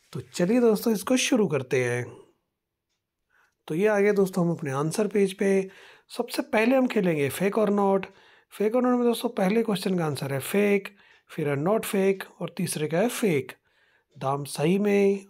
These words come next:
आज के क्विज का आंसर है, पहले क्वेश्चन का आंसर है नंबर थ्री, सेकंड क्विज का आंसर, सेकंड क्वेश्चन का आंसर है टू वन डबल नाइन फ़ाइव और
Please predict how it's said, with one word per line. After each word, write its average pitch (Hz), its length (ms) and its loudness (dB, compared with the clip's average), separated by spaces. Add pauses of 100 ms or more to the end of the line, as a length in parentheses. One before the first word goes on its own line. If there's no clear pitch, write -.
आज 165 200 -2
के 196 100 -6
क्विज 165 180 -4
का 165 140 -4
आंसर 151 360 -2
है, 151 160 0 (380)
पहले 190 240 -2
क्वेश्चन 180 320 -4
का 151 60 -2
आंसर 139 140 -4
है 143 100 -4
नंबर 131 260 -4 (100)
थ्री, 202 400 0 (840)
सेकंड 233 380 -2
क्विज 220 200 -2
का 196 120 -4
आंसर, 185 420 -2
सेकंड 220 360 -2
क्वेश्चन 196 280 -4
का 170 100 -2
आंसर 156 200 -2
है 151 60 0 (140)
टू 220 160 -2
वन 202 180 0
डबल 143 200 -2
नाइन 135 180 -4
फ़ाइव 185 480 0 (400)
और - 60 -20